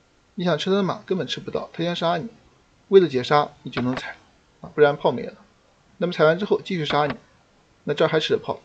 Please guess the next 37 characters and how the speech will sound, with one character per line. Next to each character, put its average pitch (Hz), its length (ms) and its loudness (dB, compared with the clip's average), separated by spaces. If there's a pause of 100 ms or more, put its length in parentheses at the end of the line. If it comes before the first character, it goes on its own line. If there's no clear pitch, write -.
(220)
非 180 160 0
换 185 220 -2
不 170 80 -2
可 - 180 -10
呀。 - 140 -10 (460)
换 180 180 6
完 156 100 0
之 180 60 -8
后 175 140 2
啊， 110 120 -2 (160)
非 143 80 -4
常 151 160 -2
简 123 180 -4
明， 131 240 -8 (360)
形 156 180 0
成 175 120 -2
了 143 120 0
车 160 160 -6
双 175 180 2
马 147 200 -4
对 123 120 -6
战 120 100 -2
车 143 140 -6
炮。 - 240 -2 (720)
那 151 80 -4
现 170 140 -2
在 147 140 4
黑 160 180 -2
方 160 200 2
啊 139 300 -12
开 135 200 -2
始 - 160 -8
的 123 80 -2
一 120 100 -4
个 123 220 -2
反 95 240 -6
击， 160 240 -6